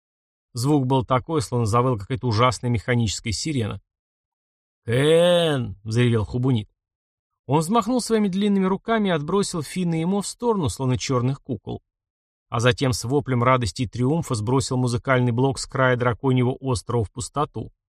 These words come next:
Вслед за ним вскрикнул Кен. Его сознание обливалось белоснежными слезами. Они тихо и медленно падали, а потом растворялись во мраке.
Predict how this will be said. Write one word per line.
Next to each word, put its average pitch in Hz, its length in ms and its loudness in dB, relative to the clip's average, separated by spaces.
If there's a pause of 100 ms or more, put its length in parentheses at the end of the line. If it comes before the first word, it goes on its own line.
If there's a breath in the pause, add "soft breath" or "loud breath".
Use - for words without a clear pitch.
(720)
Вслед 277 240 -2
за 208 100 2
ним 208 160 2
вскрикнул 151 480 -4
Кен. - 320 -6 (560)
Его 123 180 2
сознание 127 540 2
обливалось 123 520 2
белоснежными 117 640 0
слезами. 117 600 -4 (600)
Они 220 260 0
тихо 254 260 0
и 220 60 4
медленно 208 340 2
падали, 135 460 2
а 127 40 0
потом 233 260 -2
растворялись 127 600 0
во 120 140 2
мраке. 107 500 -4